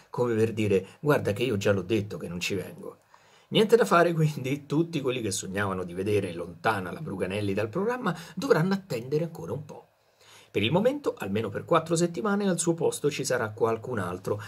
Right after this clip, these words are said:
e poi alla fine della fine della fine la sostituta la scopriremo soltanto quando il Grande Fratello deciderà di confermare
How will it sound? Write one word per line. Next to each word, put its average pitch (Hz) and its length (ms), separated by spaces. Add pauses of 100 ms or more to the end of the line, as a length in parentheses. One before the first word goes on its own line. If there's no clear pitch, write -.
e 90 200
poi 107 340
alla 98 120
fine 117 440
della 98 180
fine 113 380
della 202 180
fine 247 380 (240)
la 165 180
sostituta 196 560
la 190 80
scopriremo 139 560
soltanto - 560
quando 95 280
il 87 100
Grande 143 320
Fratello 254 500 (260)
deciderà 196 640 (400)
di 269 200
confermare 151 800